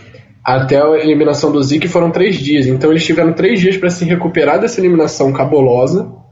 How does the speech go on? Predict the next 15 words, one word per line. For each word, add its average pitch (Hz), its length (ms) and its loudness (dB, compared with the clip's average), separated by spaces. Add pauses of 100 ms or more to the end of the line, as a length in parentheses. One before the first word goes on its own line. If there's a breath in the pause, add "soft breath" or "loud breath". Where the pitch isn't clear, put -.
(120)
e 151 100 0
depois 160 340 2
uma 175 140 2
sequência 175 580 0
de 170 100 0
seis 180 320 -2
dias 156 400 0
com 170 140 0
eliminações 151 800 0
pra 135 220 0
tirar 135 240 0
todo 131 200 0
mundo 107 440 -2
do 113 100 -2
jogo. 90 340 -2